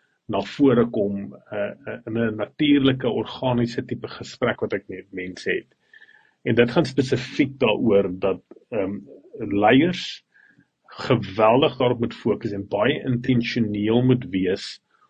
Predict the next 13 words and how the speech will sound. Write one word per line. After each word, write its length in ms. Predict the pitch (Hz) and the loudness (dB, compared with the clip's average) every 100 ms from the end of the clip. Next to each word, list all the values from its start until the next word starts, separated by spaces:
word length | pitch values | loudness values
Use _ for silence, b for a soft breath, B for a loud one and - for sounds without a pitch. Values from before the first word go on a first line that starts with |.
| _ - | _ -6
om 240 | 107 - | -6 -2
tye 340 | - 147 147 139 | 2 6 6 6
en 160 | 123 - | 2 0
oomblik-, 540 | 139 120 113 107 107 _ | 0 2 2 0 -4 _
oomblikke 480 | 143 120 113 117 110 | 0 2 -2 -4 -6
en 140 | 104 | -6
geleenthede 720 | - 110 101 98 104 117 110 | -6 -6 -4 -2 -2 -2 -4
van 240 | - 104 92 | -4 -6 -6
rus, 640 | 98 101 101 - - - _ _ _ _ _ - | -4 0 -2 -4 -12 -14 _ _ _ _ _ -16
eh, 40 | 165 | -6
letterlik 680 | 117 107 135 131 151 131 131 | -4 4 4 6 6 4 2
te 80 | 120 | -4
skeduleer. 1000 | - - - 120 101 95 95 - - | -4 -8 0 2 2 2 -2 -4 -8